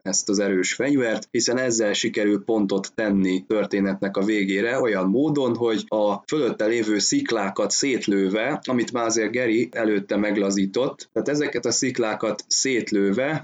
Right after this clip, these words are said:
sikerül beomlasztani ezt a sírt. Úgy tűnik, hogy doktor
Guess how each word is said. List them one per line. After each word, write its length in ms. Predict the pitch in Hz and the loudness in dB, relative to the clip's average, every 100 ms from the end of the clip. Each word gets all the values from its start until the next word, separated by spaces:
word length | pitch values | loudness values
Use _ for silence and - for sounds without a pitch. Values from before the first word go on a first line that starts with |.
| - | -6
sikerül 640 | - 113 110 101 107 107 - | -4 -2 0 2 2 0 -4
beomlasztani 1080 | 104 117 107 98 98 92 - 95 92 95 - | -4 0 2 2 2 0 0 0 0 -2 -4
ezt 240 | 98 - | -4 -2
a 40 | |
sírt. 520 | 95 135 156 143 - _ | -2 0 0 -4 -8 _
Úgy 280 | 143 135 - | 2 2 0
tűnik, 340 | 127 120 120 | 0 0 0
hogy 580 | - - 117 117 117 117 | -2 0 2 2 0 -2
doktor 500 | - 127 120 - 113 | -4 -4 -2 -2 -2